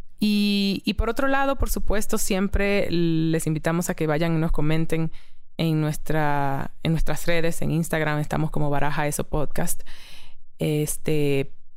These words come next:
sobre lo que les pareció el episodio, compartir si vieron la peli. Sería interesantísimo saber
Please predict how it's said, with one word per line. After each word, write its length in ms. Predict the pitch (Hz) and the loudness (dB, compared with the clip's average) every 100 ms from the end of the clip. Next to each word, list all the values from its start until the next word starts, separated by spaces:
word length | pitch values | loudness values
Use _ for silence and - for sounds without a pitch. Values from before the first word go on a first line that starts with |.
| - 170 | -12 -8
sobre 380 | - 180 175 170 | -2 0 0 2
lo 220 | 170 170 | 4 6
que 100 | 165 | 4
les 100 | 160 | 2
pareció 280 | - 147 - | 2 0 0
el 60 | 139 | 0
episodio, 960 | - - 254 240 220 214 208 202 196 - - - | 0 2 2 2 2 2 2 2 0 -4 -6 -2
compartir 560 | 180 165 190 - 175 165 | 0 2 2 2 0 0
si 160 | - | 0
vieron 260 | 160 156 151 | 2 2 0
la 160 | 151 | 0
peli. 540 | - 202 202 190 185 190 | 0 0 2 2 0 0
Sería 200 | - 156 | 0 0
interesantísimo 760 | 156 165 165 156 175 170 160 | 0 -2 0 0 2 2 2
saber 340 | 160 143 - | 2 2 2